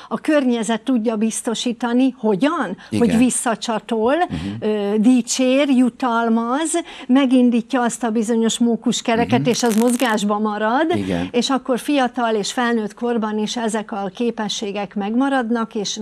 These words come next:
Speaker 1: magas szintre
Speaker 2: Mhm.
Speaker 1: tudnak menni.
Speaker 2: Most, ö, megpróbálok így a levegőben, ö, megmutatni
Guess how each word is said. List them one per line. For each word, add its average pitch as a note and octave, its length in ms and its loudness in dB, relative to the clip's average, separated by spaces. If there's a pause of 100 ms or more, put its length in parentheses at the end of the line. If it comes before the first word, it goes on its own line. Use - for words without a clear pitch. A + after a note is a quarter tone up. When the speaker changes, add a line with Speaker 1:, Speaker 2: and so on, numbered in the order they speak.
Speaker 1:
magas G3+ 300 -6
szintre F3+ 400 -4
Speaker 2:
Mhm. F#3 80 -10
Speaker 1:
tudnak F#3+ 440 -10 (380)
menni. F#3 460 -8 (340)
Speaker 2:
Most, G#2+ 240 -4
ö, A#2+ 240 2
megpróbálok G2 640 0
így F#2+ 100 0
a G2 60 2
levegőben, E2+ 800 -2
ö, F2 220 -2
megmutatni F2 800 -6